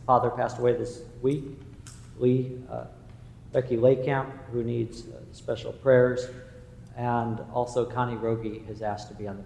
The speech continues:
prayer list as well. She's home with her daughter, uh, but has had some health problems. And now let us stand. I encourage you to find those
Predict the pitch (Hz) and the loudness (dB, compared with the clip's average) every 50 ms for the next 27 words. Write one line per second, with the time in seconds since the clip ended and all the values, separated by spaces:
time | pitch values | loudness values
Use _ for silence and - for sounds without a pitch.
0 | - - 104 98 98 98 98 98 - - - - - 101 95 92 98 98 95 92 | -12 -10 -10 -10 -8 -10 -12 -14 -14 -16 -18 -18 -18 -18 -18 -16 -14 -14 -12 -12
1 | - - - - - - - - - - - - - - - - - 120 113 - | -14 -14 -16 -16 -16 -16 -16 -18 -18 -18 -18 -18 -18 -16 -18 -14 -14 -14 -8 -2
2 | 127 127 127 117 120 120 117 - - 107 104 104 113 113 123 123 127 127 123 - | 0 2 2 2 0 -2 -2 0 2 2 4 6 6 6 6 4 2 -2 -2 -4
3 | - - - - - - - - - - 113 110 104 101 - - 107 101 101 104 | -10 -12 -14 -16 -18 -18 -18 -18 -10 -8 -8 -8 -8 -12 -8 -4 -4 -4 -4 -6
4 | - - 113 101 95 98 101 92 - - - - - - - - - 185 - - | -8 -12 -12 -12 -8 -8 -8 -8 -8 -12 -16 -18 -18 -16 -10 -10 -10 -8 -10 -14
5 | - - - - - - - - - - - - - - - - - - - - | -18 -18 -18 -20 -20 -20 -20 -20 -20 -18 -18 -18 -20 -20 -20 -20 -18 -18 -18 -18
6 | - - - - - - - - - - - - - - - - - - - - | -20 -20 -20 -20 -20 -20 -18 -18 -18 -20 -20 -20 -20 -20 -20 -18 -18 -18 -18 -18
7 | - - - - - 147 135 147 165 156 131 127 131 131 123 - - - - - | -20 -20 -20 -10 -4 0 4 6 8 8 8 8 6 6 4 0 -2 -8 -10 -10
8 | - - - - - - - 135 127 123 123 - - - - - - - - - | -12 -14 -16 -16 -8 -4 -2 0 0 0 -2 -4 -8 -12 -16 -16 -16 -16 -16 -16
9 | - - - - 135 143 135 - 180 185 185 185 180 180 165 165 165 165 165 160 | -16 -16 -14 -6 -4 -4 0 6 8 10 10 10 10 8 6 8 8 8 8 8
10 | 156 160 156 143 - 160 160 156 160 160 160 160 156 151 - 151 147 143 143 143 | 6 4 2 2 6 6 8 8 8 8 6 4 2 0 2 4 6 8 8 8
11 | 143 135 - - | 6 6 2 0